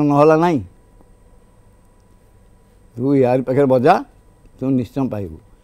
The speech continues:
ମୁଁ ସେଇଟା ପାଇଲି ଡକ୍ଟର ଦାମୋଦର ତାଙ୍କ ସା-, ପାଖରେ ଆସିକି ଏଠି ଯେତେବେଳେ ରହିଲି, ସିଏ ଯେତେବେଳେ ମୋତେ ଦେଖିକି ପୁରୀରେ କହିଲା, "ଆରେ,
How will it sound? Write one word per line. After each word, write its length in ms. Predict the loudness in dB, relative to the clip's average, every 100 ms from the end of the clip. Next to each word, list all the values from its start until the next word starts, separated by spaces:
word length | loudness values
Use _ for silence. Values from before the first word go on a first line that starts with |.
| _ _ _
ମୁଁ 180 | 0 2
ସେଇଟା 300 | 4 2 2
ପାଇଲି 540 | 2 4 4 6 4 0 _ -20 _ _
ଡକ୍ଟର 320 | -4 -2 -2 0
ଦାମୋଦର 400 | 0 -2 0 -2 -2
ତାଙ୍କ 220 | -4 -6
ସା-, 160 | -6 -6
ପାଖରେ 280 | -6 -4
ଆସିକି 280 | -4 -4 -6
ଏଠି 120 | -6
ଯେତେବେଳେ 320 | -6 -6 -6 -6
ରହିଲି, 300 | -6 -6 -10 -12 _ _ -20 _
ସିଏ 160 | 2 2
ଯେତେବେଳେ 300 | 2 0 -2
ମୋତେ 240 | 0 -2
ଦେଖିକି 340 | -2 -2 0 -2
ପୁରୀରେ 380 | -2 0 0
କହିଲା, 260 | 0 -2 0
"ଆରେ, 160 | 0